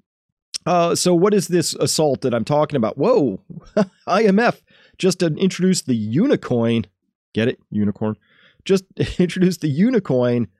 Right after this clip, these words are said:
on April tenth, uh, International Monetary Fund Spring Meetings twenty twenty-three. The Digital Currency Monetary Authority announced their official launch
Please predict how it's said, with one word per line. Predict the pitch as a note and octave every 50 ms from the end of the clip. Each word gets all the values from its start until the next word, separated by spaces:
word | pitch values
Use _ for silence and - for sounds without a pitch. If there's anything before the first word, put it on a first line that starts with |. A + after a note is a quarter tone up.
| _ _ _ _ _ -
on | C3+ D3 D3 -
April | F#3 G3+ B3 - - F#3 C3+ A#2+ G2
tenth, | - - - - G3 F3+ C3 A2 A2+ G#2 _ _ _ _ _ _ _ _ _ -
uh, | B2 B2+ C3 C3+ C3 C3+ C3 - E3
International | D#3+ - - D#3 D3 C#3 C#3+ - C#3 C3
Monetary | B2+ B2 B2+ C3 B2+ - D3 C3 B2
Fund | - - B2 A#2+ A#2+ A#2
Spring | - - - B2 A#2+ A#2
Meetings | B2+ B2 A#2+ A#2+ A2+ G#2+
twenty | - A#2 A2 G#2+
twenty-three. | - A2 G#2+ G#2 - - F3 F#3 F#3 E3 C3+ G#2+ _
The | - B2 B2 A2+
Digital | A2+ D#3+ G3 G#3+ A#3+ A3 G#3
Currency | G3 _ - F#3+ F3+ F3+ F3 - - F#3 F3 F3 F3 E3 _ _ _ _ _ _ _ -
Monetary | A2 C3+ D3+ E3 D#3+ D3+ - E3 D#3+ D#3 D#3 D#3 D3+ C#3+ D3 _ _ _ _ _ _ -
Authority | C#3 C#3 C#3 C#3+ - _ _ _ - - E3+ E3+ E3 D3+ C3+ B2 B2 A#2+ B2 - -
announced | C3 A#2+ A#2+ B2 B2+ C3 C#3 C3+ B2+ - -
their | C3 A#2 D3+
official | - A2 - - - F3 - - A3 G#3+ A3+
launch | A3+ A3+ A3+ G#3+ G3 F3 E3 D#3 D#3 - - - - -